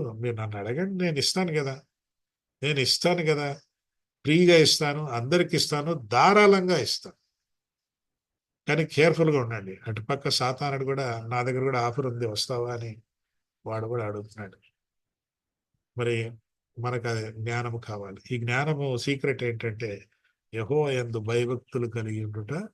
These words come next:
జ్ఞానమునకు మూలం. అంటే దేవుని భయం, దేవుని భయం ఉంటే ఆ దేవుని దగ్గరికి వెళ్ళే ఆయన్ని అడిగితే ఎంత బాగుంటుంది.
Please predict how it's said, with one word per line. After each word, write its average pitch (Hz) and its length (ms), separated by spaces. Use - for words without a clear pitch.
జ్ఞానమునకు 110 800
మూలం. 101 340
అంటే 110 160
దేవుని 127 360
భయం, 120 340
దేవుని 127 280
భయం 123 280
ఉంటే 127 280
ఆ 110 80
దేవుని 107 300
దగ్గరికి 120 300
వెళ్ళే 113 400
ఆయన్ని 104 280
అడిగితే 113 500
ఎంత 110 180
బాగుంటుంది. 101 520